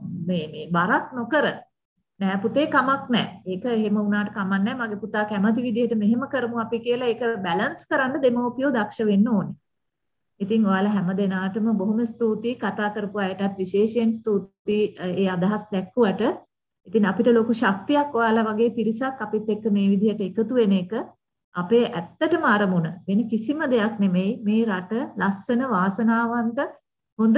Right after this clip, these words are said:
දරුවෝ, හොඳ මිනිස්සු ඉන්න රටක් බවට පත් කරන එක. ස්ටෙප් ෆෝවර්ඩ් කිය-, ලංකා කියන්නේ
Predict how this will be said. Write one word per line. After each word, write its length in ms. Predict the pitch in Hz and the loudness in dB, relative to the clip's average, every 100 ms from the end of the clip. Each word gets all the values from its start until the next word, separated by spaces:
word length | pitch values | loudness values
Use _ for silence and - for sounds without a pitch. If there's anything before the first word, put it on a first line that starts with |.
| 320 | 4
දරුවෝ, 400 | 254 220 226 214 | 2 2 2 2
හොඳ 180 | 214 220 302 | 2 0 2
මිනිස්සු 520 | 233 254 392 - 285 | 0 0 -2 -2 0
ඉන්න 240 | 220 180 | 0 0
රටක් 500 | 233 349 302 196 214 - | -2 -4 -4 -4 -6 -6
බවට 340 | 214 190 233 | -6 -6 -6
පත් 180 | 226 180 - | -4 -6 -2
කරන 240 | 185 196 | 2 4
එක. 180 | 214 - - _ | 4 0 -10 _
ස්ටෙප් 320 | - 220 214 | 0 0 0
ෆෝවර්ඩ් 420 | - 214 202 208 180 | 0 2 4 4 2
කිය-, 200 | - 202 | -2 -2
ලංකා 400 | 196 190 196 202 | 0 0 0 0
කියන්නේ 460 | 202 202 180 190 | 2 0 2 0